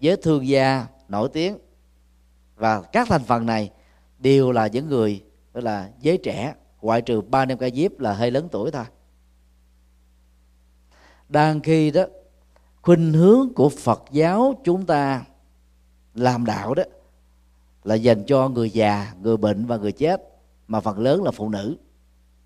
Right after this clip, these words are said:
Số đông á,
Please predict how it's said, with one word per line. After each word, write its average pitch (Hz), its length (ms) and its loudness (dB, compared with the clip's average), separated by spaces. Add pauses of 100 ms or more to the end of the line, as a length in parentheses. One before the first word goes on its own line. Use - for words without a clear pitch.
(3000)
Số 240 280 2
đông 170 340 6
á, 208 100 0